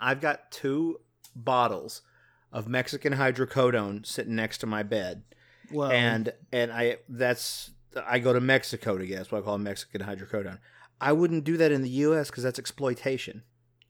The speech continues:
Speaker 2: Well, it's, again, you, you, you've been to so many crimes on our program today.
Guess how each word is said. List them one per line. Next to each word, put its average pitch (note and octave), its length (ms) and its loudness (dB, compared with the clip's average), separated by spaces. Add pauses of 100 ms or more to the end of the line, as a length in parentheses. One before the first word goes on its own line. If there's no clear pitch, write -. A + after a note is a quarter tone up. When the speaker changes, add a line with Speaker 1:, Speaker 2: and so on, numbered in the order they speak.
(300)
Speaker 2:
Well, C3+ 300 0
it's, - 300 -12 (280)
again, C3+ 540 -2
you, B2+ 280 -6
you, B2+ 300 -12
you've B2+ 180 -6
been C#3 140 -2
to - 200 -10
so E3 240 2
many D3 220 0
crimes B2+ 540 0
on B2+ 80 -4
our A#2+ 80 -4
program C3+ 440 0
today. A2+ 360 -6